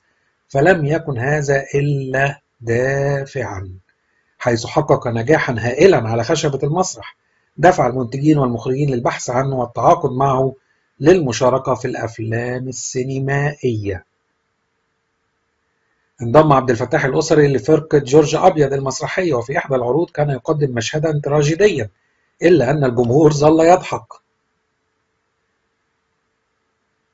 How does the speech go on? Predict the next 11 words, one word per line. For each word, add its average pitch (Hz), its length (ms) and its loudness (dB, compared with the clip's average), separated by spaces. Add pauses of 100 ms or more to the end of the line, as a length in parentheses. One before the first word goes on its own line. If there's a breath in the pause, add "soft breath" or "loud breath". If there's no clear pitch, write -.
(880)
وفي 185 180 6
الكواليس 120 540 0
وبخه 110 460 -2
جورج 135 320 0
أبيض 113 340 -2
وصفعه 143 760 2
على 131 160 2
وجهه 147 420 2
وطرده 170 500 4
من 160 60 -8
الفرقة، 160 400 -2